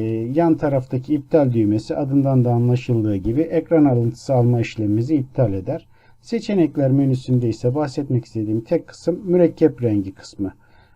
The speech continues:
Buradaki kutucuğu doldurursak ekran alıntısı yaptığımız kısmın etrafına kırmızı, burada seçili olan rengimiz kırmızı olduğu için kırmızı bir çerçeve ekler. Bazı ekran alıntısı alma durumlarında şık olabiliyor ama biz şimdilik bunu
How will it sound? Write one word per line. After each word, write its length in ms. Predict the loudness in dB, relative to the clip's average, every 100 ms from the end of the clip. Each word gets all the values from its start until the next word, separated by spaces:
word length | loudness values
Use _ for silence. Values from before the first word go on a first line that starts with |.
| _ -2
Buradaki 440 | -2 -2 -4 -6
kutucuğu 500 | -6 -4 2 2 4
doldurursak 800 | 4 4 0 -4 -4 -4 -4 -14 _ _ -4
ekran 300 | -4 -2 0
alıntısı 640 | 2 4 2 -2 -4 -4 -2
yaptığımız 720 | 0 0 0 2 4 4 2
kısmın 520 | -2 -4 0 -2 -2 -6 _ _ _ _ _ _ _ -2
etrafına 800 | -2 4 4 4 2 0 -2 -6 _ -10
kırmızı, 600 | -2 4 6 6 0 -6 _ _ 0
burada 320 | 4 4 2
seçili 460 | -6 -6 -4 0 2
olan 300 | 6 6 6
rengimiz 420 | 4 4 2 0
kırmızı 440 | 0 4 4 4
olduğu 220 | 4 4 0
için 400 | -2 -4 -6 -8
kırmızı 420 | -6 2 4 4
bir 100 | 0
çerçeve 540 | -4 0 0 0 0 2
ekler. 500 | 0 -4 -12 -12 -18 _ _ _ _ _ _ _ _ _ 2
Bazı 340 | 6 6 4
ekran 300 | 0 2 4
alıntısı 520 | 4 4 2 -2 0
alma 280 | 2 4 4
durumlarında 600 | 4 2 2 0 0 -2
şık 280 | -4 -6 4
olabiliyor 500 | 6 6 2 0 -4
ama 260 | 2 4 4
biz 100 | 0
şimdilik 540 | 0 2 2 0 -4
bunu 300 | -2 0 0